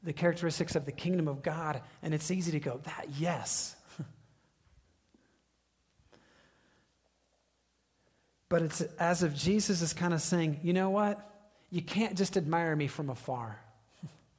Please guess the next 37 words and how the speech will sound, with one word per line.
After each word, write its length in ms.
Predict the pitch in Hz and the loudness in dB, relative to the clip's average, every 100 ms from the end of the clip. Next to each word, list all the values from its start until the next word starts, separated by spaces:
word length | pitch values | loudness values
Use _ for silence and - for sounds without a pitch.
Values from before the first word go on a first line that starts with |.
| _ _ _ _ _ _ _ _ _ _ _ _ _ _ _ _ - | _ _ _ _ _ _ _ _ _ _ _ _ _ _ _ _ -12
You 80 | - | -6
can't 320 | 165 196 180 | -2 -2 -2
just 320 | 139 151 156 | 0 0 0
admire 360 | 131 131 127 123 | -2 -2 -4 -4
me 100 | 120 | -4
from 220 | - 120 | -6 -10
afar. 500 | 110 - 117 113 113 127 | -10 -10 -8 -8 -8 -6
You 100 | 151 | -2
can't 320 | 196 202 170 | 0 -2 -2
just 320 | 160 156 - | -2 0 2
say, 320 | - 151 135 - - - | 2 2 0 -4 -14 -2
"You 100 | 180 | 0
know 140 | 190 | 4
what? 220 | 196 196 | 2 2
Yeah, 200 | 214 208 | -2 -2
that 180 | 175 170 | -2 -4
kingdom 280 | - 214 180 | 0 0 2
stuff, 280 | - 165 - | 0 -2 0
that's 220 | 180 - | -2 -2
really 160 | 180 165 | -4 -4
cool. 380 | - 214 156 - - | 0 2 2 -4 -2
I, 120 | 185 | -2
it's 140 | 180 | 0
very 360 | 185 202 240 185 | 4 6 8 6
admirable." 680 | - 214 190 147 127 117 - - _ _ - | 4 2 2 0 -4 -8 -10 -20 _ _ -10
<laughs> 80 | 160 - - - _ _ _ _ _ | -10 -10 -20 -20 _ _ _ _ _
And 140 | 175 185 | 2 4
the 60 | |
life 260 | 180 208 202 | 8 6 6
that 120 | 170 | -2
Jesus 500 | 156 185 175 160 - - | 0 0 0 -2 -6 -12
li-, 340 | 185 180 180 185 175 | -8 -2 -2 -2 0
lived, 360 | 170 190 139 | 4 4 4
yes, 260 | 180 185 - | 2 2 2
that 120 | 175 | 2
was 140 | 147 147 | 2 0
admirable. 600 | 143 151 139 131 117 | 0 0 -2 -6 -10